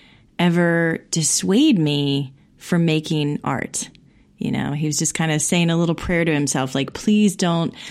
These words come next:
let this ever stop you from being inspired to make more art." And I just love that. I just really resonated with that feeling of like, "Oh my God, this is so fun.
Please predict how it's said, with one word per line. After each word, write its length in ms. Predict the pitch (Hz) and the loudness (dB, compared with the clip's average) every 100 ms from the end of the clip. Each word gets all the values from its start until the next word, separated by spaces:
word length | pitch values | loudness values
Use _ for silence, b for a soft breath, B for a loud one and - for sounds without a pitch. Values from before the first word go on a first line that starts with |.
| B | B
let 340 | 165 175 185 180 | 0 2 2 2
this 240 | 180 165 - | 0 0 0
ever 260 | 165 185 170 | 2 2 0
stop 500 | - 254 277 269 190 | 0 0 0 0 0
you 500 | 165 156 151 151 151 B B B B B | 2 2 2 0 -4 B B B B B
from 200 | - 180 | 0 2
being 220 | 175 175 | 2 2
inspired 480 | 160 156 156 151 147 | 0 -2 -2 -2 -2
to 100 | - | -2
make 420 | 156 143 139 - 156 | -2 -2 -4 -6 -4
more 240 | 147 135 | -4 -2
art." 300 | 147 139 - - - - - - - - - - | -2 -2 -4 -10 -20 -20 -20 -18 -14 -10 -10 -2
And 120 | 185 | 2
I 80 | 202 | 4
just 220 | 262 240 | 4 4
love 280 | 175 180 170 | 2 4 4
that. 260 | 135 143 | 2 2
I 100 | 156 | 2
just 240 | 170 202 190 | 2 2 4
really 240 | 202 226 | 4 6
resonated 840 | 180 180 180 180 170 165 160 160 170 B B B B | 4 4 4 2 2 2 2 0 -4 B B B B
with 260 | 170 165 | -2 0
that 320 | 170 147 - - | -2 -2 -6 -8
feeling 640 | - - 208 180 170 135 110 | -8 0 2 4 2 0 -2
of 320 | - 156 143 | -2 -2 -2
like, 600 | 147 143 135 131 - - B B B B B B B B | -2 -2 -2 -4 -8 -14 B B B B B B B B
"Oh 160 | 196 202 | 2 4
my 180 | 208 | 4
God, 260 | 196 165 165 | 4 4 4
this 180 | 165 180 | 2 2
is 80 | 156 | 2
so 360 | - 226 220 | 4 4 4
fun. 880 | 190 - 330 339 214 165 151 151 165 | 2 0 2 4 4 4 2 2 0